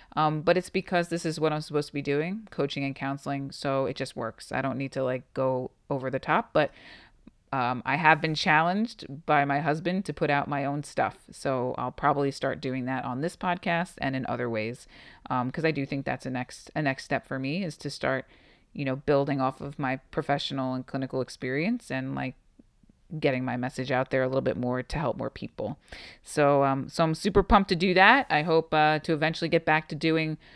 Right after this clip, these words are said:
retreats and events around the country, uh, with the sorority and with just, you know, with my husband. Um, traveling, raising my little daughter.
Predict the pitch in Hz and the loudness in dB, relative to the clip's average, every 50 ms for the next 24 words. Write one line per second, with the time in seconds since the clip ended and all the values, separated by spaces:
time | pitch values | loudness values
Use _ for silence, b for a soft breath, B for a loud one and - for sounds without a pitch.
0 | B B B - 165 160 - - 170 180 180 175 - 175 165 160 156 143 160 160 | B B B -2 -2 -2 0 0 0 0 0 2 0 0 0 0 2 2 2 0
1 | 185 - - 165 156 156 156 156 151 - - 160 170 - - 202 226 254 269 254 | 0 -2 -2 -2 0 0 0 0 -2 0 0 0 0 0 0 2 2 2 2 2
2 | 170 143 143 135 135 - 147 156 - - 156 - - 156 147 147 151 151 160 165 | 2 2 2 2 0 2 2 2 2 2 -4 -4 -2 0 2 4 6 6 6 4
3 | 170 170 175 175 180 175 147 - 147 147 147 147 - - - 143 151 151 - - | 4 4 2 2 2 0 0 -2 -2 -2 -4 -6 -8 -10 -2 0 2 2 2 -2
4 | - _ _ - 143 - - - _ - _ _ _ _ _ _ _ _ _ 160 | -10 _ _ -4 -4 -4 -4 -12 _ -20 _ _ _ _ _ _ _ _ _ -4
5 | 160 151 147 147 147 147 151 - - 131 151 160 147 165 180 - 208 226 269 285 | -2 0 0 0 0 0 -2 -2 -2 -2 2 2 2 2 2 2 2 4 4 2
6 | 277 B B B B B B B B - - 151 147 147 147 147 151 151 151 147 | 0 B B B B B B B B 0 4 6 6 6 6 6 4 0 -2 -4
7 | - b b b b b b b b - - _ - - - 156 156 175 190 202 | -6 b b b b b b b b -14 -14 _ -6 2 6 8 8 8 8 6
8 | 220 233 247 254 269 277 262 233 190 - 139 151 170 175 175 190 180 180 180 180 | 4 2 2 2 2 0 -4 -8 -10 -2 2 4 6 6 4 4 2 4 4 4
9 | 180 185 185 180 170 170 160 156 165 180 196 214 226 247 254 254 | 4 4 4 4 4 4 6 8 8 8 6 6 2 2 0 -2